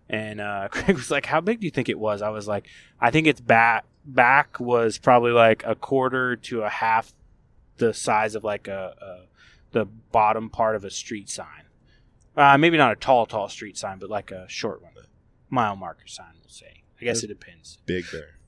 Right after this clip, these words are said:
Speaker 1: It was a big bear, wide bear, too. So, I mean, nobody's hunting them, so they're just eating and doing bear things. So, we kinda had, I had that in my <laughs> mind as we were hunting this place, but something to be aware of, uh, bears here.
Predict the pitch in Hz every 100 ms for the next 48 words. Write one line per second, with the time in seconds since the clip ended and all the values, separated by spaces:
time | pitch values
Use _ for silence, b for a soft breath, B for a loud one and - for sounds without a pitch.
0 | _ 190 233 175 180 143 127 98 101 123
1 | 139 127 113 107 - 107 95 - 156 139
2 | 143 135 127 143 151 147 - 135 135 131
3 | 120 - 127 123 117 120 131 131 123 113
4 | 117 110 104 107 107 - 117 98 92 -
5 | b b b b b b _ - 147 135
6 | 123 - _ _ _ _ _ _ _ _
7 | - 135 160 131 131 - 143 131 117 104
8 | 90 95 92 85 - 185 151 127 120 123
9 | 113 107 107 95 92 - 95 90 - 101
10 | 95 _ b b b _ 165 156 156 139
11 | 127 117 120 117 113 110 - _ _ _
12 | 113 110 110 110 110 107 113 110 110 107
13 | - - - 120 110 110